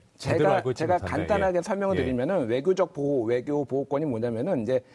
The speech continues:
Speaker 2: 자국민이 외국에서 어떤 손해를 입었을 때 국가가 자신이 입은 간접 손해로 이거를 인정해서 가해국에 대해서 적절한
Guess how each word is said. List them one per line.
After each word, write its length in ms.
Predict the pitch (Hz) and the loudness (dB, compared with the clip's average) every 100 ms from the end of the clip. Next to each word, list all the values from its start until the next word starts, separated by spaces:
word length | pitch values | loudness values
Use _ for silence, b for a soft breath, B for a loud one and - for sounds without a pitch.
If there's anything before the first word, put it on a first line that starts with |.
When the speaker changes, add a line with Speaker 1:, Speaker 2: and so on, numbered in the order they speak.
| B | B
Speaker 2:
자국민이 800 | - 139 202 220 180 175 202 123 | -4 -4 -2 0 2 2 2 0
외국에서 680 | 107 139 185 190 180 170 165 | 0 0 0 2 2 4 2
어떤 680 | 127 - 147 135 131 117 98 | 2 4 2 2 0 -4 -6
손해를 420 | - 262 262 247 | -6 0 2 2
입었을 320 | 160 101 - 113 | 0 -2 -4 -2
때 380 | 165 185 104 - | 4 4 4 -2
국가가 540 | 139 - 190 180 269 - b b - | -10 0 2 4 0 -2 b b -8
자신이 400 | - 147 214 202 | -4 -2 0 2
입은 180 | 151 151 | 2 0
간접 400 | - 143 170 214 | -2 0 0 0
손해로 440 | 196 180 156 139 | 0 2 2 2
이거를 300 | 127 120 135 | 0 0 0
인정해서 520 | 127 135 151 135 113 165 | 2 2 2 2 0 -2
가해국에 580 | - 135 156 156 147 | 0 0 0 0 0
대해서 400 | 123 117 113 220 - | 0 0 0 -2 -2
적절한 600 | 190 - 147 139 120 | -10 0 2 2 0